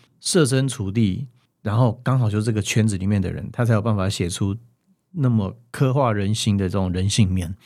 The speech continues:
它真的是一个神剧，我觉得如果谁拍谁会红，里面所有的角色，我觉得谁去拍谁都会红，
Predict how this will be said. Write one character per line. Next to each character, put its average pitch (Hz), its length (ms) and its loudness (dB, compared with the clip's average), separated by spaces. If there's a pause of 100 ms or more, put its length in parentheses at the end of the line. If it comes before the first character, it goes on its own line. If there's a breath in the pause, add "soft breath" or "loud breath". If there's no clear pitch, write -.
(580 loud breath)
它 - 100 -2
真 165 140 4
的 147 60 4
是 143 100 0
一 - 20 0
个 127 80 2
神 104 300 0
剧， 104 200 0
我 92 160 -2
觉 90 120 -2
得 87 100 -2
如 113 120 0
果 113 220 2 (280)
谁 110 280 0
拍 120 180 4
谁 113 200 -2
会 101 160 0
红， 95 280 -10 (500 soft breath)
里 107 120 -2
面 143 160 2
所 135 160 0
有 120 60 0
的 113 60 0
角 113 180 0
色， 117 180 2
我 104 80 0
觉 117 60 4
得 123 60 6
谁 113 300 0
去 120 120 0
拍 117 160 2
谁 110 180 -2
都 107 120 0
会 101 120 2
红， 90 160 -4